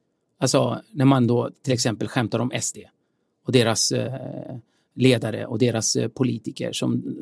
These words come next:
eh, gång efter gång fastnar i olika skandaler. Nu sist, eh,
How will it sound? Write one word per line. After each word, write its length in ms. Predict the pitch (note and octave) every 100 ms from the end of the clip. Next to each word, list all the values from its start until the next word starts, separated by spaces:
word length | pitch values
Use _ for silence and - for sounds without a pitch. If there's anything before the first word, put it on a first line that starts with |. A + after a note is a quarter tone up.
| -
eh, 60 | -
gång 360 | C#3+ D#3+ E3+ D#3+
efter 280 | C#3 -
gång 280 | C3 C3+ A#2+
fastnar 500 | - C3 - B2+ A2+
i 180 | A2+ G#2+ _ _ _
olika 320 | - B2 A2+ A#2+
skandaler. 580 | - B2 B2 A2+ A2+
Nu 280 | G#2+ B2 A#2
sist, 400 | - A#2+ - -
eh, 140 | B2